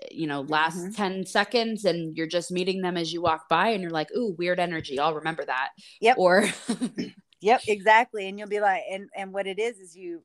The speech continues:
Speaker 2: actually, you may go, "Ooh, I'll stay away from that." But then you kind of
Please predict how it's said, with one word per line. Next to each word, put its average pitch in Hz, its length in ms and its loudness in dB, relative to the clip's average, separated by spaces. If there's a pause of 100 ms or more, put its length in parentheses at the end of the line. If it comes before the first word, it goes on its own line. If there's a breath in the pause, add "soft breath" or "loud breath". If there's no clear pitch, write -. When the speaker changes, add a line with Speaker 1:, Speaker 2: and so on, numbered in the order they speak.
Speaker 2:
actually, 185 540 -4 (640)
you 190 140 -10
may 202 140 -2
go, 190 280 0
"Ooh, - 20 0
I'll 202 180 4
stay 196 200 -6
away 202 200 -4
from 233 140 -12
that." 190 160 -4
But 190 140 -14
then 214 120 -8
you 240 80 -12
kind 208 280 -4
of 180 180 -2